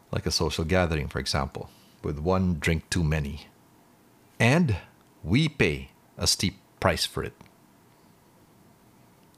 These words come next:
Having acknowledged it, do move on. I've seen my kids early on insistent overstaying, overextending, overindulging.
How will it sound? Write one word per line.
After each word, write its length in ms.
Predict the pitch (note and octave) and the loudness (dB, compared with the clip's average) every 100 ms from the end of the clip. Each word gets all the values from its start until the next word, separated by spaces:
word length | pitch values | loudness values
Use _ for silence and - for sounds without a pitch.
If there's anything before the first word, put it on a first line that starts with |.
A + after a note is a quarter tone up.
| _ _ - | _ _ -2
Having 280 | - A#2 B2+ | 2 4 2
acknowledged 540 | G#2 C3+ C3+ C#3+ - | 0 2 4 2 2
it, 180 | D#3 D#3 - - - - | 0 -2 -12 -20 -20 -6
do 160 | E2 G#2+ | 2 4
move 240 | G2+ F#2+ - | 4 0 0
on. 400 | F#2 E2+ D2+ C2 - _ _ _ - - - - - - - - - _ | 0 2 0 -6 -14 _ _ _ -20 -20 -20 -20 -20 -20 -20 -20 -20 _
I've 140 | G#2 A2 | 2 4
seen 160 | D3 | 4
my 100 | C3+ | 4
kids 300 | A#2+ - G#2+ | 4 2 4
early 200 | G#2+ G2+ | 4 4
on 160 | F#2 E2 | 4 2
insistent 640 | F2+ E2 B2+ A#2+ G#2+ F#2 - _ _ _ _ _ | 2 2 2 2 0 0 -8 _ _ _ _ _
overstaying, 500 | A#2+ G#2+ - D2 C2 - - - | 2 4 2 -2 -4 -10 -20 -2
overextending, 640 | - C3 A#2 - D#2 C#2 F2+ - - - - - - - _ _ - | 4 4 4 0 -2 -4 -10 -16 -20 -20 -20 -20 -20 -20 _ _ 2
overindulging. 680 | C3+ A#2+ G2+ F2 D2+ E2+ | 4 4 4 2 -2 -8